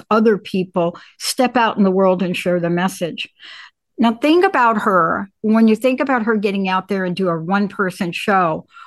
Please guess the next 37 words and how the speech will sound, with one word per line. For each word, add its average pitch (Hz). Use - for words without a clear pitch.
or 214
bringing 240
a 202
platform 208
to 185
the 175
forefront 190
or 202
coaching 262
and 202
doing 214
seminars 185
in, 196
in 196
corporations 208
and 185
businesses 185
or 247
working 277
one-on-one 214
with 185
people, -
this 302
is 370
sort 220
of, 202
these 392
are 453
the 311
things 240
that 220
crawl 196
out 190
from 185
under 180
the 170
rock. -